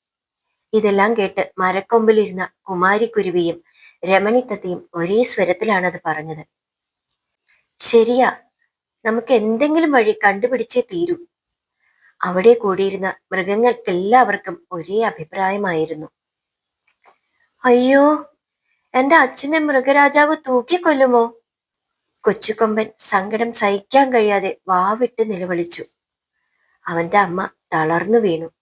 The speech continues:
മറ്റാനകൾ അവരെ ആശ്വസിപ്പിച്ചു. പിറ്റേന്ന് പോലീസ് ചീഫ് ശിക്കാരി ചീറ്റപ്പുലി സ്ഥലത്തെത്തി.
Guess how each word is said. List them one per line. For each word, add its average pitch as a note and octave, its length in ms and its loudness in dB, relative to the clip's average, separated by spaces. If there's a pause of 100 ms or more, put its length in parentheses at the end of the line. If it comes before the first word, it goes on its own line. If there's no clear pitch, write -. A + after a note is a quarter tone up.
(760)
മറ്റാനകൾ F#3 680 0 (160)
അവരെ E3+ 280 -8 (120)
ആശ്വസിപ്പിച്ചു. F3 800 -4 (540)
പിറ്റേന്ന് G3 600 2 (760)
പോലീസ് A#3+ 540 4
ചീഫ് A3 180 0
ശിക്കാരി A#3+ 560 2
ചീറ്റപ്പുലി G3 560 -8
സ്ഥലത്തെത്തി. F#3 800 -6